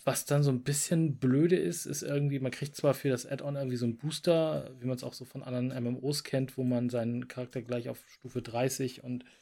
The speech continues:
quasi ready to go hat für das Add-on, äh, boosten kann. Äh, wenn man das nicht machen will, muss man aber tatsächlich, wenn man die, die Story-Kampagne durch hat, muss man, ähm, dieses Weltenlevel, wenn ich das jetzt richtig erinnere, auf Weltenlevel fünf bekommen und dafür muss man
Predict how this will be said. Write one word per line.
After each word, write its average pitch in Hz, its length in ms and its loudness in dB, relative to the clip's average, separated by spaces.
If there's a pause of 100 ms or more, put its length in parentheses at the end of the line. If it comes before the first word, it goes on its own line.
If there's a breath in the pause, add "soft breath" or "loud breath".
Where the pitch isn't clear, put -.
(800 soft breath)
quasi 123 220 6
ready 131 280 6
to 131 120 2
go 139 260 6
hat 131 160 -2
für - 140 -6
das 123 180 -2
Add-on, 160 460 -2
äh, - 40 -12 (800)
boosten 151 320 -2
kann. 143 380 0
Äh, 139 240 -2
wenn 135 80 2
man 139 100 4
das - 140 0
nicht 147 180 0
machen 151 220 2
will, 147 80 6
muss 147 180 4
man 147 140 0
aber 135 160 0
tatsächlich, 143 760 -2
wenn 135 100 -6
man 131 140 -2
die, 123 220 -2
die 127 180 -14
Story-Kampagne 131 720 -4
durch 131 220 0
hat, 131 140 -4 (600 soft breath)
muss 127 300 2
man, 127 400 2
ähm, 120 500 0
dieses 113 440 -8
Weltenlevel, 147 760 4
wenn 143 80 0
ich 127 60 -4
das 131 120 -6
jetzt - 160 -12
richtig - 380 -10
erinnere, 139 360 -4
auf 131 180 -2
Weltenlevel 127 460 4
fünf - 400 2
bekommen 160 440 2
und 127 180 0
dafür 139 260 2
muss 143 200 2
man 135 320 -2